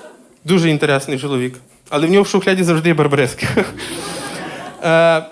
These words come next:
в мене мама в цілому прикольна жінка. Вона в мене є в всіх соцмережах. Вона є в Фейсбуці, в Інстаграмі,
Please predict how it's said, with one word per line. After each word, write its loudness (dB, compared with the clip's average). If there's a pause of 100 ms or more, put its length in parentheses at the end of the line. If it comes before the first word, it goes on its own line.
(160)
в -4
мене 4
мама 4
в -2
цілому 0
прикольна 0
жінка. -2 (400)
Вона 4
в 2
мене 4
є 6
в 0
всіх -4
соцмережах. -4 (140)
Вона 0
є 2
в 0
Фейсбуці, -4 (260)
в -8
Інстаграмі, -2